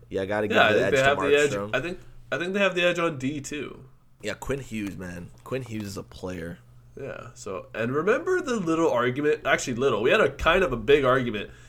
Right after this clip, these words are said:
Speaker 2: in the fantasy, the mid-season reward show with the guys. And I said Hughes over Makar, and you guys said Makar, all three of you. I think that's a lot closer than people said back then.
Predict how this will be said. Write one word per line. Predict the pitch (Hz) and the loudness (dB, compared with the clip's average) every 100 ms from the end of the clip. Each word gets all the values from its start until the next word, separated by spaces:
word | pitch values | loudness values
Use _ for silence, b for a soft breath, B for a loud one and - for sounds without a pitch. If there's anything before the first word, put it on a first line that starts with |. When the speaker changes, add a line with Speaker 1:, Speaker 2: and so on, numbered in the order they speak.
| B B | B B
Speaker 2:
in | 127 | 0
the | 127 | 0
fantasy, | 123 131 139 147 - 131 120 | 4 6 6 4 0 -2 0
the | 113 120 120 | -2 -2 0
mid-season | 117 139 127 135 131 131 | 2 2 0 0 0 0
reward | 117 110 113 123 120 | 0 0 2 0 0
show | - 104 | -2 -2
with | 104 101 | -2 -4
the | |
guys. | 98 104 95 92 104 - b b b b - | -2 0 0 -4 -8 -12 b b b b -4
And | 113 120 | 0 2
I | 143 | 2
said | 196 - 202 190 | 0 0 -2 -2
Hughes | 180 - 165 175 190 175 | -6 -10 -6 -2 -2 2
over | 156 147 143 | 4 4 2
Makar, | 120 113 - 123 143 160 180 B B | -2 -4 -2 0 0 -2 -4 B B
and | 117 110 | -8 -4
you | 127 | -2
guys | 147 151 160 | 2 2 2
said | 165 147 | -2 -2
Makar, | 147 143 117 113 | -2 -2 0 4
all | 110 131 | 4 2
three | 143 143 127 | -2 -2 0
of | |
you. | 117 113 120 B B B | -2 -4 -8 B B B
I | 110 | -4
think | 127 202 | 0 0
that's | 196 170 127 | 2 0 -2
a | |
lot | 104 107 151 | 2 4 2
closer | - 160 165 165 165 | 0 -4 -4 -6 -8
than | 156 147 | -6 -8
people | 143 143 151 147 - - - | -8 -8 -6 -6 -8 -18 -16
said | - 156 135 127 | -4 2 4 4
back | 120 110 - | 2 0 -2
then. | 127 117 107 | -4 -2 -4